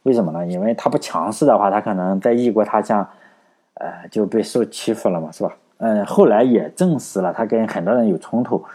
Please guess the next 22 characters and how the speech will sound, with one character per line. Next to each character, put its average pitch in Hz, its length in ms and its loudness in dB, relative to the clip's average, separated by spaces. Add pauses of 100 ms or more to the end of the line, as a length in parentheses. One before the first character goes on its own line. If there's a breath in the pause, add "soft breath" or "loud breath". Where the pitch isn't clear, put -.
(180 loud breath)
很 104 120 -2
多 120 80 6
人 143 80 4
就 180 100 6
想 98 240 2 (280 loud breath)
看 143 160 2
他 139 120 2
有 135 80 4
这 113 80 0
么 120 120 2
大 143 120 4
片 135 220 -2
土 - 160 -8
地， - 160 -4
就 143 140 2
想 107 180 0
侵 - 380 -2
吞 151 200 -2
他 143 120 0
的 131 140 4
土 - 200 -8
地。 101 240 0